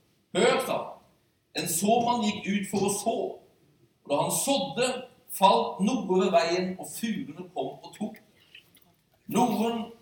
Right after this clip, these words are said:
noe falt på steingrunn hvor det var lite jord, og det skjøt straks i været fordi jordlaget var tynt. Men da solen steg, ble det svidd og visna fordi det ikke hadde fått slå rot.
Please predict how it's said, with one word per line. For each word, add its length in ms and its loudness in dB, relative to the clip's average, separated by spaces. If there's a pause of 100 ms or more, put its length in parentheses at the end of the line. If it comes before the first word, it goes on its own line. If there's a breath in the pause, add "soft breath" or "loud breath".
(140)
noe 320 2
falt 300 6
på 100 -4
steingrunn 680 2
hvor 160 0
det 60 -2
var 160 4
lite 440 -4
jord, 240 -6
og 140 -12
det 100 -4
skjøt 340 -6
straks 640 -8
i 60 -8
været 400 2
fordi 240 -12
jordlaget 840 -6 (180)
var 280 0
tynt. 480 -14 (680)
Men 140 -2
da 40 4
solen 480 -2
steg, 540 0 (320)
ble 140 0
det 80 0
svidd 420 -6 (260)
og 120 2
visna 480 -2 (340)
fordi 240 -2
det 140 -2
ikke 240 -8
hadde 200 -4
fått 220 -8
slå 240 -6
rot. 240 -10